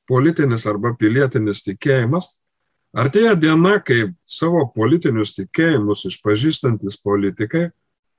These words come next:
pradės atmesti religijos laisvę ir, e, pasakys, kad religija yra visiškai asmeninio skonio reikalas, panašiai kaip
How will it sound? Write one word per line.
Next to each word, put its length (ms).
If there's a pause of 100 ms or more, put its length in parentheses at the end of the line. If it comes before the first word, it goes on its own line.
(520)
pradės 600
atmesti 680
religijos 720
laisvę 580 (1040)
ir, 340
e, 640 (160)
pasakys, 500
kad 160
religija 560
yra 160
visiškai 680
asmeninio 580
skonio 480
reikalas, 600
panašiai 480
kaip 220